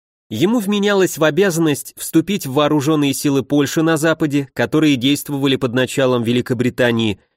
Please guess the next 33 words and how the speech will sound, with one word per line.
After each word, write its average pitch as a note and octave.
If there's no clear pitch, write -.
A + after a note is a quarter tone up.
и G#3+
посылать F#3
в D#3+
С D3+
С -
С -
Р D#3+
сведения G#2
о F#2
них. E2+
Крука G#3+
хотели F#3
направить D3+
в -
польский D#3+
вербовочный C3+
центр A#2
в -
Канаде. A2+
Он B2+
отказался F3+
подписать A#2
соглашение, B2
и C3+
с -
этого G3+
момента F3+
выезд D3
из A#2+
Вильны B2+
ему A#2+
был B2+
закрыт. G2+